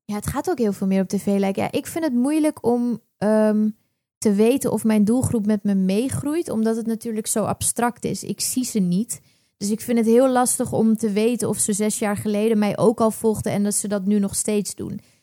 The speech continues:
Wat je wel natuurlijk kunt zien is dat het er steeds meer worden en dat de leeftijdscategorieën veranderen. En,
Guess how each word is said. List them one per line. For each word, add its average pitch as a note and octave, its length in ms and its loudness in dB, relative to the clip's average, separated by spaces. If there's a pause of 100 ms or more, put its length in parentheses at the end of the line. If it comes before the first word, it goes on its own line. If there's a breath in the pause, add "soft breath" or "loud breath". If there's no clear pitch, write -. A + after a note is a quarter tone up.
(120)
Wat - 160 -6
je G#3+ 80 0
wel F#3+ 220 4
natuurlijk G3+ 340 2
kunt G#3 180 2
zien G3+ 200 0
is F#3+ 120 0
dat F#3 160 -6
het F3+ 140 -10
er F#3+ 100 -6
steeds G#3 280 -4
meer C#4 300 2
worden A#3 300 2
en G3+ 160 0
dat F3+ 120 -4
de F#3+ 80 -8
leeftijdscategorieën G#3 1160 -2
veranderen. F#3+ 640 -2
En, F3+ 240 -4